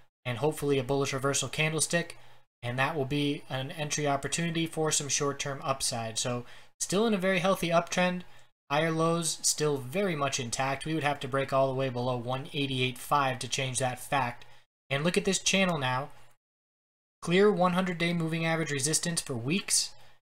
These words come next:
Clear two hundred day moving average resistance. I would anticipate we bounce off this one hundred day moving average support, at least on the first attempt, and that's the channel we're going to be watching. So natural gas bulls, key one hundred day moving average support. We'll see if we hold that tomorrow,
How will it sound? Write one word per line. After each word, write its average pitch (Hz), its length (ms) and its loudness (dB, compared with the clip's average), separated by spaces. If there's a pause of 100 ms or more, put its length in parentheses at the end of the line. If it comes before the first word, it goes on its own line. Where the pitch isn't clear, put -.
(320)
Clear 160 240 2
two 208 220 2
hundred 170 200 4
day 151 140 2
moving 147 280 -2
average 143 280 2
resistance. 139 640 0 (600)
I 156 100 6
would 160 140 4
anticipate 151 520 0
we 131 80 0
bounce 135 320 0
off 135 160 2
this 131 180 -2
one 120 80 -4
hundred 123 240 -4
day 123 140 -2
moving 123 280 -4
average 123 280 0
support, 127 340 0
at 139 140 -8
least 160 240 2
on 135 100 2
the 127 80 -4
first 131 300 -4
attempt, 123 400 -2 (360)
and 123 80 -6
that's 143 200 0
the 139 40 -4
channel 131 320 -2
we're 123 100 -4
going 123 200 -2
to 120 60 -4
be 120 100 -2
watching. 117 480 -2
So 120 300 -2 (500)
natural 180 260 4
gas 175 280 6
bulls, 170 500 2 (540)
key 196 200 2
one 175 200 2
hundred 165 220 0
day 165 120 4
moving 160 340 0
average 160 280 2
support. 185 420 0
We'll 117 140 -6
see 139 180 2
if 127 80 -4
we 135 80 -2
hold 131 220 0
that 135 200 2
tomorrow, 151 520 0